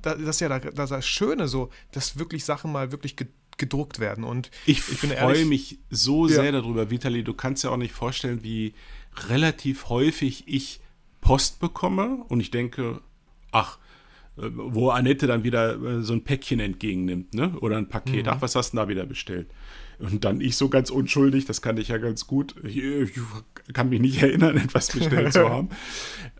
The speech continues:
Speaker 2: Ja, und dann hab ich ein Bildband bekommen von jemandem, der, äh, äh, den ich, äh, manchmal gar nicht persönlich kenne,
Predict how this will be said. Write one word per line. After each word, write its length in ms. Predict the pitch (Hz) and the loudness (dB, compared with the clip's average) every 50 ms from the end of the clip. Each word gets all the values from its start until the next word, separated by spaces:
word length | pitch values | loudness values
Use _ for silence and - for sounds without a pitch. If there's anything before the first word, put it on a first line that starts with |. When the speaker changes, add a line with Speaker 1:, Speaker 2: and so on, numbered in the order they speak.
| - - - - | -18 -18 -4 2
Speaker 2:
Ja, 180 | 175 202 233 | 6 6 6
und 60 | 208 170 | 6 4
dann 140 | 165 113 120 | 2 2 2
hab 100 | 147 160 | 0 0
ich 100 | - - | 0 0
ein 80 | 170 | 0
Bildband 420 | - 208 247 - - 165 120 92 - | 2 0 0 0 2 0 0 0 -2
bekommen 460 | 101 - - 98 90 87 85 - - - | -6 -8 -6 -6 -6 -6 -6 -8 -12 -2
von 180 | - 139 127 | 2 4 4
jemandem, 600 | 123 135 160 175 165 160 160 170 175 190 196 185 - | 6 6 4 4 4 2 2 0 0 0 -2 0 2
der, 1120 | 135 131 135 143 147 151 151 143 - - - 131 131 131 131 131 131 131 131 131 131 131 - | 2 4 4 4 4 2 0 -2 -4 -4 -2 -2 0 0 0 0 0 0 0 0 -2 -4 -4
äh, 680 | - 123 123 123 123 123 123 123 117 117 - _ - 131 | -4 -4 -2 0 0 0 -2 -2 -4 -6 -8 _ -4 -4
äh, 80 | 143 123 | 0 4
den 180 | 127 160 165 | 4 4 4
ich, 240 | 156 - - - - | 4 0 -2 -6 -6
äh, 140 | - 139 131 | -6 -6 -4
manchmal 520 | - 143 147 156 - - 160 156 139 131 143 | -2 0 2 2 2 2 0 0 0 0 2
gar 140 | 143 143 | 4 4
nicht 160 | 160 160 - - | 4 2 0 0
persönlich 440 | 156 143 131 190 262 240 - - - | 0 2 2 4 2 2 0 -2 -4
kenne, 340 | - 107 101 107 104 107 | -4 -4 -4 -4 -6 -8